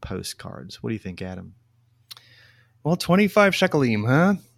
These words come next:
Speaker 1: Yeah.
Speaker 2: So I'm thinking about six dollars and twenty-five cents. <laughs> Um, I'm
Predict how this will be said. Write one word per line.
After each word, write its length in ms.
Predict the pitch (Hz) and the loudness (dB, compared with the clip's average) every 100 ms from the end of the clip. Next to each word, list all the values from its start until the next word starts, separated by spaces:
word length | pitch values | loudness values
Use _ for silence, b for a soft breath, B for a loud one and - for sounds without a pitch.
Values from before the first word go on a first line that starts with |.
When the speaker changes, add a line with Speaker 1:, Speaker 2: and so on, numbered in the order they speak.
| _ _ - | _ _ -12
Speaker 1:
Yeah. 460 | 107 113 147 190 196 | -8 -4 -4 -4 -6
Speaker 2:
So 180 | 185 127 | -8 -4
I'm 320 | 117 139 175 | -2 0 0
thinking 220 | 180 170 170 | -2 -4 -2
about 320 | 156 147 113 | 2 2 0
six 960 | - - - - - - - - - - | -4 -6 -8 -8 -8 -6 -6 -8 -12 -8
dollars 640 | - 160 170 175 175 160 | -2 0 2 0 0 -2
and 180 | 147 139 | -2 -4
twenty-five 680 | - 170 165 175 170 170 160 | -6 -6 -4 -2 0 0 -2
cents. 1000 | - 180 180 170 - - - - - - | -2 0 0 -2 0 2 2 -2 -4 -6
<laughs> 40 | 143 | -2
Um, 760 | 143 139 139 139 139 139 - 73 | 0 2 2 4 2 0 -4 -8
I'm 200 | 135 | -10